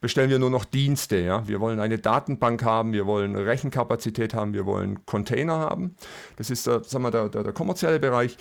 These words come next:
Im technischen Bereich haben wir natürlich was vergleichbar mit, mit Supercomputern, um diese Optikrechnung zu haben. Aber auch hier, wenn uns diese Optikrechnung, äh, wenn uns da die Kapazität, die Fähigkeit nicht ausreicht, der Plattform,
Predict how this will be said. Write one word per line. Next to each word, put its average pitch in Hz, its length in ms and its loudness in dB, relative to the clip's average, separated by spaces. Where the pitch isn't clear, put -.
Im 127 140 0
technischen 180 400 0
Bereich 135 460 2
haben 131 200 2
wir 127 220 4
natürlich 131 560 0
was 107 560 2
vergleichbar 139 960 4
mit, - 380 -4
mit 135 160 -2
Supercomputern, 139 880 0
um 110 440 2
diese 107 280 -2
Optikrechnung 160 760 -2
zu 151 140 -4
haben. 165 360 -2
Aber 135 360 2
auch 110 220 2
hier, 170 480 0
wenn 120 200 2
uns 117 240 -2
diese 117 260 2
Optikrechnung, 120 720 0
äh, 90 180 -4
wenn 110 160 0
uns 110 200 -4
da 104 120 0
die 113 100 -4
Kapazität, 120 600 0
die 123 60 -4
Fähigkeit 123 580 0
nicht 107 180 -4
ausreicht, 139 440 -2
der 107 100 0
Plattform, 127 600 -2